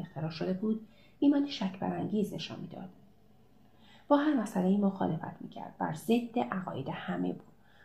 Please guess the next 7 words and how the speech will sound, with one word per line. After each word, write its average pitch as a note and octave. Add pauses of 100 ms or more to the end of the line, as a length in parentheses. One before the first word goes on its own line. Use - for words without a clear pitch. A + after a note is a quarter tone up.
روشنفکرانه G#3+
می‌خواست A#3
نوسازی F#3+
کند G3+
و G3
به F#3+
شدت G3